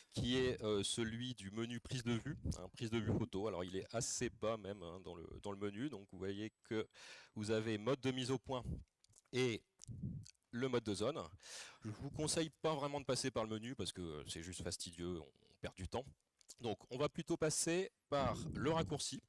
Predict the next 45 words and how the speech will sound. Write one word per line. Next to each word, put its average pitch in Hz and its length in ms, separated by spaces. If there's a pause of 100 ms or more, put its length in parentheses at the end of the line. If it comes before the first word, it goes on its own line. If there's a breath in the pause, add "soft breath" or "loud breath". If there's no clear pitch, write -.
(240)
de 113 100
la 107 80
touche - 200
I. - 20
Alors, 135 140
je 92 120
vais 87 80
essayer 87 340
de 85 80
vous 80 160
montrer 82 280
un 80 80
petit 85 380
cadrage 87 380
plus - 140
sympa. 107 260 (600 loud breath)
Donc, 117 180
vous 160 160
avez 180 180
cette 143 160
fameuse 160 300
touche - 300
I 170 180
dont 139 120
les 113 80
raccourcis 117 420
sont 104 120
personnalisables 117 680
maintenant, 117 360 (200)
hein, 107 140 (480 loud breath)
et 127 200
qui, - 540
euh, 117 200
vous 120 300
donne 170 180
accès, 139 420
donc, 104 340
euh, 87 180
tout - 180
à 123 80
droite. 101 280
Voilà, 82 220
salut 90 280
les 92 100
gars. 113 180